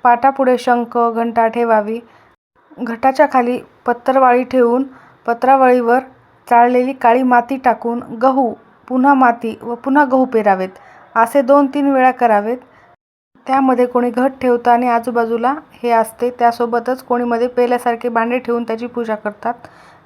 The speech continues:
त्यामध्ये पाणी टाकून हळद, कुंकू, फुले वाहून त्याची माळ तयार करून वरती बांधून खाली सोडत असतात.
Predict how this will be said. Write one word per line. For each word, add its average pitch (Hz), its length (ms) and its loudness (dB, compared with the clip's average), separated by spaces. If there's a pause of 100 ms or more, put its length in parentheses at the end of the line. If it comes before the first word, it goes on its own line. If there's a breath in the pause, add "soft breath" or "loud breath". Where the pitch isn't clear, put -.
(120)
त्यामध्ये 262 300 2
पाणी 262 300 2
टाकून 247 300 0
हळद, 254 240 2
कुंकू, 247 440 -4
फुले 254 400 -2
वाहून 233 320 0 (400 soft breath)
त्याची 233 180 -6
माळ 254 340 4
तयार 254 220 4
करून 247 460 -2
वरती 233 440 -4
बांधून 247 460 0
खाली 247 180 -2
सोडत 247 400 -2
असतात. 226 320 -4